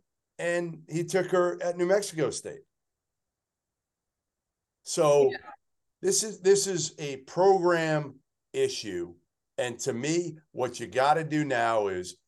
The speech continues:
Speaker 1: absolutely just cut bait with everything and
Speaker 2: Mm-hmm.
Speaker 1: start over and get a coach in there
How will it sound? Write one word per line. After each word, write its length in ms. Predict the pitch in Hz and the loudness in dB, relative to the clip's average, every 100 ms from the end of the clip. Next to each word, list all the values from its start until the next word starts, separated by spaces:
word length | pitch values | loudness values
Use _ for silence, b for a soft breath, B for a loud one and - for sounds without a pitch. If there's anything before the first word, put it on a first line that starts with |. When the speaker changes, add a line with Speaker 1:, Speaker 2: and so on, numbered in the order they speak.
| _ _ _ _ _ _ _ _ _ - | _ _ _ _ _ _ _ _ _ -4
Speaker 1:
absolutely 1000 | 135 143 127 151 131 131 113 117 107 - | -2 0 -2 0 0 0 -2 -4 -6 -12
just 380 | 98 107 101 - | -10 -10 -10 -12
cut 300 | - 143 135 | -4 0 0
bait 200 | 123 127 | 0 -4
with 220 | 110 101 - | -6 -8 -6
everything 680 | 170 160 135 - 85 78 87 _ _ _ - | -2 -2 -2 -6 -10 -10 -16 _ _ _ -14
and 100 | 101 | -10
Speaker 2:
Mm-hmm. 100 | 92 | -8
Speaker 1:
start 440 | - - 160 175 | -8 0 4 4
over 360 | 127 107 104 101 | 4 2 -4 -4
and 180 | 123 107 | -8 -4
get 140 | 120 | -2
a 80 | - | -2
coach 440 | - - 160 160 143 | -6 -4 -4 -4 -6
in 180 | 127 | -6
there 340 | 120 113 107 | -4 -2 -2